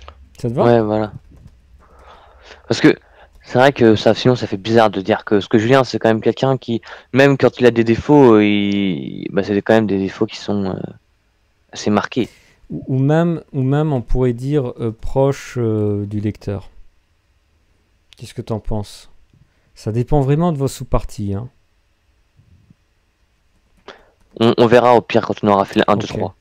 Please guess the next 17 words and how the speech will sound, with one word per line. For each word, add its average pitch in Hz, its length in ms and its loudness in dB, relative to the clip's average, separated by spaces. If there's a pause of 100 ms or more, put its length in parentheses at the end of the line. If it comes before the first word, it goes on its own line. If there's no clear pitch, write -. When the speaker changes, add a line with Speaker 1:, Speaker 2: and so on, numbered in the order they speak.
(140)
Speaker 1:
Ok, 120 180 -4
alors 107 240 2
je 113 140 -2
vais 131 260 -2
juste 147 280 -6
mettre 139 200 -2
ça, 156 400 -2
l'anti-héros. 120 680 -6 (280)
Donc 123 140 -4
tu - 120 -4
me 175 40 2
mets 170 140 0
quoi 170 440 -6
en 143 140 -14
un 143 40 -14
et 127 120 -12
deux ? 113 240 -16